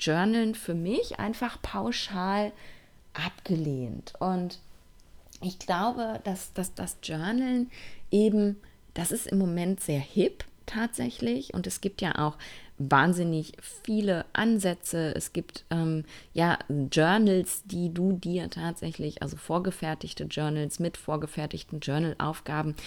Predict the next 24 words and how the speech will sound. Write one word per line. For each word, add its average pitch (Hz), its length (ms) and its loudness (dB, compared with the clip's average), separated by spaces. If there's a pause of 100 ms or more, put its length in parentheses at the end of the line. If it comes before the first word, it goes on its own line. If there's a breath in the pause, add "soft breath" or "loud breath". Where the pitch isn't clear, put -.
(300 loud breath)
die 175 100 2
du 170 120 2
dir 151 220 4
kaufen 185 520 2
kannst, 160 540 -2
die 160 160 -2
du 151 200 -4
ausfüllen 156 680 -2
kannst. 151 500 -4
Und 143 160 -2
ich - 80 -12
glaube, 165 200 -4
in 165 80 0
der 139 80 -4
Podcast-Folge 151 1000 -4
über 151 220 0
die, 143 300 0
äh, 147 180 2
Wähle 175 220 8
deine 151 280 4
Tools - 360 -2
weise 151 320 6
hieß 143 300 0
sie, 165 200 2